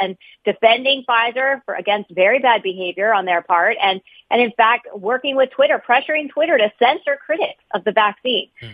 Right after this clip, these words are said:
Speaker 1: So I think, you know, people really lose their way. It's not just, um, the heads of the agency. I think almost what's more insidious, actually, because those heads of the agencies are very high profile. We all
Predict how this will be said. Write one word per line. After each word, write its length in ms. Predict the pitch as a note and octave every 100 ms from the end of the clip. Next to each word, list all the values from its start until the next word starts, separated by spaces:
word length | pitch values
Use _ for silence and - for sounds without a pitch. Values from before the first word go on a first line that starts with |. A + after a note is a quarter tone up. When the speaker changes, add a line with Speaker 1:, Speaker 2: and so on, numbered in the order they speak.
| _
Speaker 1:
So 80 | C4
I 120 | B3+
think, 240 | B3+ E4 E4
you 100 | D#4+
know, 400 | B3+ G#3+ G3 - _ -
people 260 | D#4 E4 G#4+
really 240 | F4 D#4
lose 340 | B3 B3 B3
their 200 | A3+ G#3+
way. 400 | F#3+ F3+ F3 B3 A#3+
It's 160 | -
not 260 | C#4+ D#4 -
just, 280 | D4+ D4 D4 _ - _ -
um, 440 | G#3+ G#3 G3 F#3+ F#3+
the 160 | A3+
heads 360 | A3+ B3 B3 A3 -
of 140 | G3+ F3+
the 160 | F3+
agency. 480 | F3+ E3+ F3 E3+ F3+
I 140 | F3
think 240 | - E4+ -
almost 440 | G#3+ A#3 E4 C4 G3+
what's 180 | F3+
more 160 | F#3+ F3+
insidious, 720 | - F3+ E3 - A3+ C#4+ D#4+ -
actually, 440 | C#4 C#4+ - D4 C#4
because 240 | B3 F#3+
those 140 | G#3+ F#3+
heads 200 | C4+ -
of 60 | A#3
the 140 | G#3
agencies 360 | F#3 F3 E3 E3
are 80 | D3+
very 220 | G#3 G#3+
high 180 | F#3+ E3+
profile. 400 | G3 G3 C#3+ C#3+
We 100 | G3+
all 140 | B3